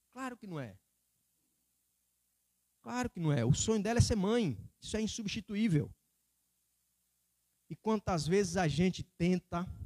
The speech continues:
substituir a excelência da vida com coisas?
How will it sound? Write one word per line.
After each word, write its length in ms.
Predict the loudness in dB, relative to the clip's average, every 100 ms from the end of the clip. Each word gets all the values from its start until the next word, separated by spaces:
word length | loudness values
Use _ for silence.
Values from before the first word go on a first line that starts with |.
| -12 _ _ _ _ _ _ _ _ -10
substituir 1080 | -6 -2 0 -2 -4 -4 2 4 4 4 0 -6 _ _ _ _ -8
a 140 | 0
excelência 640 | 2 2 2 2 4 4
da 120 | 4 -2
vida 360 | 0 0 0
com 180 | -6 -10
coisas? 680 | -2 2 2 0 -6 -8 -10